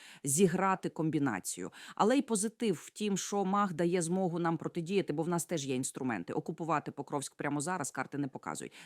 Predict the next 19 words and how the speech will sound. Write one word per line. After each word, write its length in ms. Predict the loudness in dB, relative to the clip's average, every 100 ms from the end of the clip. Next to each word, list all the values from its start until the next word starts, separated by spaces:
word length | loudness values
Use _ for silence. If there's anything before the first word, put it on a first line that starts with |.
| 0
Д 100 | 2
Р 120 | 2
Г 200 | 0 0
або 260 | -2 -4 -4
подібна 420 | -4 -4 -2 -2
активність 500 | -4 -4 -2 -4 -8 _ _
дуже, 520 | -6 -2 0 0 -2 -4 -10 -12 -2
е, 720 | 2 4 4 4 4 4 2 2
ймовірна. 760 | 4 6 6 6 4 2 -2 -4 -12 -10
Є 300 | -4 2 4
ознаки, 720 | 4 2 2 2 2 2 0 -2 -6 -14 -6
е, 580 | 0 2 2 2 2 -2 2
тихого 640 | 2 2 0 -2 0 -2 -6 _ _ _ _ _ _ 0
проникнення, 960 | 4 6 6 4 2 -2 0 -2 -4 -6
розвідки, 880 | 2 6 6 6 4 0 -2 -8 -10 -10 -18 0
можливо, 500 | 2 4 4 4 2
спроби 500 | 0 2 4 6 4
внутрішньої 720 | 4 2 2 -2 -2 0 0
дестабілізації. 1120 | 2 0 0 0 2 2 4 2 2 -6